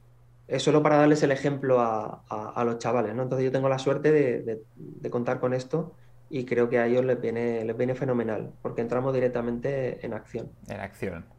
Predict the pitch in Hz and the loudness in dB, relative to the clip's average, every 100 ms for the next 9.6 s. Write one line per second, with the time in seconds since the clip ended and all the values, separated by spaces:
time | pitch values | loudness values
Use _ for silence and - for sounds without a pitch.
0 | - 110 101 - - 98 90 92 85 - | -8 -4 -2 0 6 8 8 4 0 -4
1 | - 120 107 101 92 90 - 107 101 95 | -2 2 6 6 4 0 -12 -8 -6 -6
2 | 80 - 110 117 113 110 101 104 113 117 | -6 -4 -2 4 4 4 2 2 2 0
3 | 120 120 98 98 92 90 98 104 98 101 | -4 -6 -6 -6 -6 -8 -4 0 2 2
4 | 95 92 - - 101 95 90 - 135 123 | 0 -8 -10 -8 -6 -4 -6 -8 -10 -6
5 | 107 95 95 - - - _ _ - - | -6 -6 -10 -16 -20 -20 _ _ -20 -20
6 | - - 135 - - - _ - 143 190 | 2 6 6 4 -6 -20 _ 2 2 -2
7 | - 160 127 120 110 98 98 139 277 - | -4 0 4 4 4 2 2 2 0 -6
8 | - _ - _ - _ _ _ _ _ | -20 _ -20 _ -20 _ _ _ _ _
9 | - - - 180 - | -16 -2 2 2 2